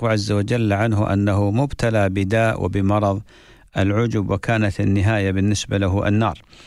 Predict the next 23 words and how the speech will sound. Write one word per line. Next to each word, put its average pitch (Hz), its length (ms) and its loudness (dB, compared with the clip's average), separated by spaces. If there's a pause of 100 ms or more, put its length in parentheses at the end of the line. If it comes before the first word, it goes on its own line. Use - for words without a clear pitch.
(300)
ويقول 143 440 0
جل 131 240 0
وعلا: 117 260 2
"ولا 123 280 0
تمشي 113 360 -2
في 117 80 -2
الأرض 110 300 0
مرحاً 107 420 0
إنك 113 480 -2
لن 143 220 0
تخرق 113 440 -4
الأرض 98 300 0
ولن 120 340 2
تبلغ 123 360 -2
الجبال 104 580 0
طولاً 147 360 0 (420)
كل 208 260 0
ذلك 131 440 0
كان 123 300 0
سيئه 110 540 0
عند 110 220 0
ربك 110 420 -2
مكروها". 90 560 -4